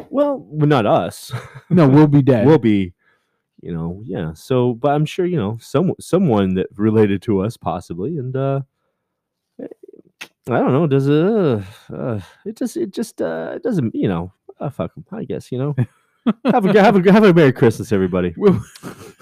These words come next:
Speaker 2: <laughs> we'll be long gone, so we'll have no idea what the hell's going on,
Speaker 1: You
Speaker 2: going
Speaker 1: know?
Speaker 2: on.
Speaker 1: Yeah,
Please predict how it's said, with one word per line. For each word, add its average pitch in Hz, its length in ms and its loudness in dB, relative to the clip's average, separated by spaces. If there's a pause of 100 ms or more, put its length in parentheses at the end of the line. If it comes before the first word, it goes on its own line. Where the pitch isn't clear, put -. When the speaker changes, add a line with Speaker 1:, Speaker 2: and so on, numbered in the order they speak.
(100)
Speaker 2:
<laughs> 208 840 -2 (840)
we'll 156 160 2
be 175 140 0
long 165 380 -2
gone, 160 360 -2
so 123 140 -8
we'll 147 200 -2
have 120 200 -2
no 143 300 -2
idea 143 260 -2
what 127 140 -4
the 120 80 -4
hell's 117 220 -4
going 110 260 -4
on, 92 120 -8 (120)
Speaker 1:
You 123 60 -16
Speaker 2:
going 151 200 2
Speaker 1:
know? 113 120 2
Speaker 2:
on. 92 220 -6 (220)
Speaker 1:
Yeah, 285 340 -8